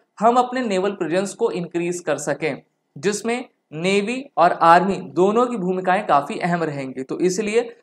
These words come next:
जो डिफरेंट, डिफरेंट स्ट्रेटेजिक लोकेशन है, वहां पर हमारी आर्मी डिप्लॉयड रहेगी। अब जैसे हमारा सबसे फ्रेंडली नेशंस ओमान है, तो वहां पर भी हम आपकी काफी एक्सरसाइज किया करते हैं।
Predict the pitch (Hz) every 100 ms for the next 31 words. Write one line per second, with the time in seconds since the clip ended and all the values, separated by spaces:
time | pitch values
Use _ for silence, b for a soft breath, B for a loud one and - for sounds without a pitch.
0 | _ 160 185 180 180 247 240 - 233 -
1 | 185 185 180 214 196 175 170 160 214 233
2 | 175 165 185 190 165 160 190 151 147 196
3 | 220 180 147 139 139 123 123 _ _ _
4 | - 175 202 202 208 196 196 202 190 202
5 | 202 185 165 196 185 208 - 165 160 180
6 | 180 196 - _ _ 175 160 160 208 214
7 | 185 180 185 185 165 165 - 185 175 160
8 | 185 180 175 175 175 - 156 170 175 185
9 | 185 196